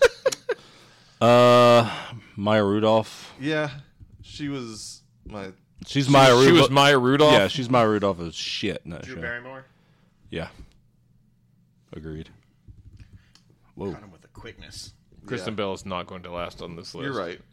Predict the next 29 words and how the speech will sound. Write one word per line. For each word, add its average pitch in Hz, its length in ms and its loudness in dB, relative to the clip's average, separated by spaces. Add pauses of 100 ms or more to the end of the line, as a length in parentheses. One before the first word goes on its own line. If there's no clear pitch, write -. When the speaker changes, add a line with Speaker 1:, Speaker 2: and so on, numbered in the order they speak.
(120)
Speaker 3:
She - 260 -2
should - 180 -10
be 110 80 -10
number 98 260 -12
one, 92 240 -14
though. 87 180 -18 (680)
Speaker 2:
There's 135 140 -2
Speaker 1:
In 151 60 2
Speaker 4:
I - 20 0
Speaker 2:
six. - 0 -
Speaker 4:
think 143 160 4
it 117 40 -2
Speaker 1:
your 127 80 2
heart. 131 100 2
Speaker 4:
really 147 200 -2
turns 127 320 -8
into 117 180 -12
whether 110 240 -10
or 104 60 -8
not 104 180 -10
Natasha 95 420 -16
Lyonne 92 340 -18
sticks - 320 -20
on 90 180 -18
as, 85 140 -20
like, 90 160 -18
one 90 120 -18
of 85 120 -20
the 87 260 -18